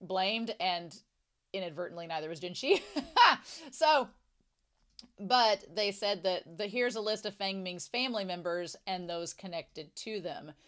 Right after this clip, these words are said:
So her family members tie to the workers that were merchants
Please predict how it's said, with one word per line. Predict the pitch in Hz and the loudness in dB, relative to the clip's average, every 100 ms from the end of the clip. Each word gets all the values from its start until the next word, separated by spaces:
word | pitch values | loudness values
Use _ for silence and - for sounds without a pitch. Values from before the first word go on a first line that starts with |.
| _ - | _ -4
So | - 330 | 6 6
her | |
family | 370 392 453 415 | 6 2 2 2
members | 320 277 277 - | 4 6 4 2
tie | - 254 254 | 6 8 8
to | |
the | 226 220 | 4 2
workers | 247 294 240 233 208 208 | 4 2 2 -2 -2 -2
that | 220 | -4
were | 202 | -4
merchants | 202 185 349 - 202 185 - - | 0 2 2 0 -4 -6 -8 -10